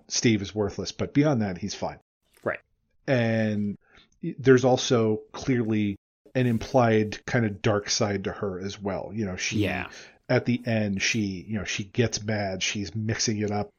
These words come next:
Speaker 1: with, with the engineer, you know, trying to kind of steal back the puzzle box and, like,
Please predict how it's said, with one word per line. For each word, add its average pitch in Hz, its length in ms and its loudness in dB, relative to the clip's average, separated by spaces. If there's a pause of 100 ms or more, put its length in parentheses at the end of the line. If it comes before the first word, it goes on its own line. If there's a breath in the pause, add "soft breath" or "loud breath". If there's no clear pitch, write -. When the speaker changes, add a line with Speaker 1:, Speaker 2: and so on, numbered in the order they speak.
Speaker 1:
with, 107 340 -4 (320 loud breath)
with 123 180 4
the 127 160 2
engineer, 104 800 0
you 131 100 -2
know, 107 120 0
trying 107 320 0
to 101 60 -4
kind 113 160 -4
of 101 60 -2
steal 107 300 -2
back 101 260 -4
the - 80 -6
puzzle 101 300 -4
box 95 380 -6
and, 95 160 -8
like, 95 200 -8